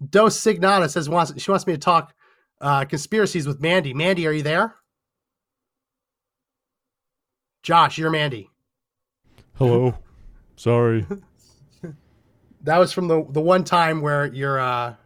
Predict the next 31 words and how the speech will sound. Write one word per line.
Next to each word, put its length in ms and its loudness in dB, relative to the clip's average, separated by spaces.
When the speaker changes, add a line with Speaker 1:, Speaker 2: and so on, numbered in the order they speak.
Speaker 1:
your 480 -8
little, 400 -8
uh, 100 -8
Speaker 2:
I 100 -6
didn't 160 -6
Speaker 1:
Chiron 420 0
was 180 -6
Mandy 320 -2
instead 240 -6
of 60 -8
Josh. 440 -4
Speaker 2:
Oh, 120 0
that's 260 -4
right. 260 2
I'm 140 -6
sorry. 460 -4
And 100 -2
what 140 2
I'm, 260 -2
i-, 120 -10
is 140 -8
what 120 -2
I'm 140 -2
doing 380 -2
inappropriate? 680 0
Speaker 1:
Well, 140 2
bring 260 4
on, 220 4
where's 160 4
Josh 260 2
Cam? 300 -4